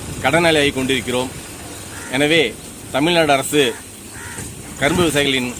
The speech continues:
நலன் கருதி கரும்புக்கு மானியங்கள்லாம் அறிவித்து எங்களது பழைய கடன்களை எல்லாம்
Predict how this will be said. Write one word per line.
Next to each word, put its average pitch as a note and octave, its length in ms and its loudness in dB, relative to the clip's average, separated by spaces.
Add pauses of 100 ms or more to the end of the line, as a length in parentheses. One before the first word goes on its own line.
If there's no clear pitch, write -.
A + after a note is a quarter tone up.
(140)
நலன் D3+ 320 2
கருதி C#3+ 340 2 (1160)
கரும்புக்கு D3 500 2 (340)
மானியங்கள்லாம் D3+ 540 4
அறிவித்து C#3+ 540 2 (500)
எங்களது C3+ 300 0
பழைய C#3+ 240 4
கடன்களை D#3 440 4
எல்லாம் D3 400 4